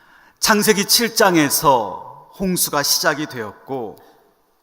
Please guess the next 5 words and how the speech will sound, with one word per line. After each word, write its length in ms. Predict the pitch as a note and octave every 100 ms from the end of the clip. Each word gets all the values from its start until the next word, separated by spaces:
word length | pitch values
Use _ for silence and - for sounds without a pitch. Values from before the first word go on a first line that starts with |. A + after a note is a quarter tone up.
| _
순식간에 1120 | - - A3 A3 - A3 - C#3+ C3 C3+ G2+ - _ _ _ -
이 200 | D3+ -
땅의 300 | - C3+ C3+
모든 720 | A#2+ A#2 A#2+ A#2+ D3 G#3+ G3+ - - - _ _ _ _
물이 440 | B2 C#3+ C#3 A#2